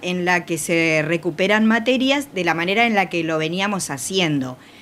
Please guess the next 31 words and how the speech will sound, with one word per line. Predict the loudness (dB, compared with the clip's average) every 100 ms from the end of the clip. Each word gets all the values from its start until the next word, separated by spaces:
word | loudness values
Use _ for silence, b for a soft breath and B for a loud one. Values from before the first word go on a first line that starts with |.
| B B -2
que | 4 4 2 0
el |
alumno | 0 2 2 2 0 -2
cursa | 2 2 2 -4 -4
las | -4 -4
materias | -6 -4 -2 2 2 2
los | 0 -2
días | -2 0 0 -2 -8
y | -6 -4
en | -4
el | -4
horario | 0 2 2 0 -2 -6
en | -4 -4 -2
que | -4
tiene | 0 2 2 -2 -6
la | -6
materia. | -8 -8 -10 -10 B B
Supongamos | -4 0 2 4 4 2
que | 0
matemática | -2 -2 0 0 0 -2
tiene | -2 -2
martes | -2 -2 -4 -6
y | -2
jueves | 2 2 2 -2 -4
de, | -6 -4
de | -2
nueve | 0 2 2 2 0
a | 0
diez | 0 2
y |
media, | 4 4 4 2